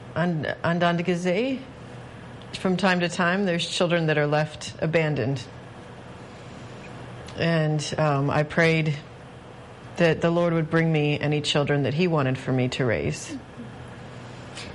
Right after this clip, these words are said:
<laughs> ስለዚህ የመጀመሪያ ሶስት ልጆች መጣ ከ-፣ ከየኔ እና ከዛ በኋላ አንድ ሌላ ግን ከየሶስት መጀመሪ ሁሉ ነገር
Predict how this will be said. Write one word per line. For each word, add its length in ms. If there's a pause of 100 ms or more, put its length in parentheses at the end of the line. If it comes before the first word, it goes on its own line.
(120)
<laughs> 420
ስለዚህ 420
የመጀመሪያ 600 (400)
ሶስት 320
ልጆች 420 (1040)
መጣ 260 (200)
ከ-፣ 420
ከየኔ 340 (1200)
እና 220 (460)
ከዛ 260
በኋላ 300
አንድ 220
ሌላ 200 (120)
ግን 200 (500)
ከየሶስት 680
መጀመሪ 440 (960)
ሁሉ 180 (140)
ነገር 400